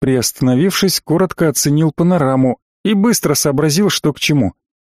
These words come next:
Прямоугольные огороды отделены друг от друга земляными валами и кое-какой растительностью. Одной стороной дугообразная полоса огородов упирается в изогнутую городскую стену, а другой — в небольшие крестьянские домишки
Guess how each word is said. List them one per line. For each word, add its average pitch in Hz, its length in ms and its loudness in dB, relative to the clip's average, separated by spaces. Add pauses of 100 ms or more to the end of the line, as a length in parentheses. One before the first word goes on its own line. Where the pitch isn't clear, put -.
Прямоугольные 175 920 2
огороды 147 480 2
отделены 160 500 2
друг 160 260 -2
от 143 160 0
друга 170 280 0
земляными 165 540 2
валами 147 600 0 (500)
и 220 100 0
кое-какой 220 500 0
растительностью. 127 840 -2 (500)
Одной 175 400 2
стороной 165 440 0
дугообразная 151 680 0
полоса 156 400 0
огородов 143 460 0
упирается 151 480 0
в 151 80 2
изогнутую 151 500 0
городскую 151 440 0
стену, 214 420 0 (340)
а 135 140 -2
другой — 135 500 0 (160)
в 123 140 0
небольшие 147 480 2
крестьянские 190 640 0
домишки 147 560 0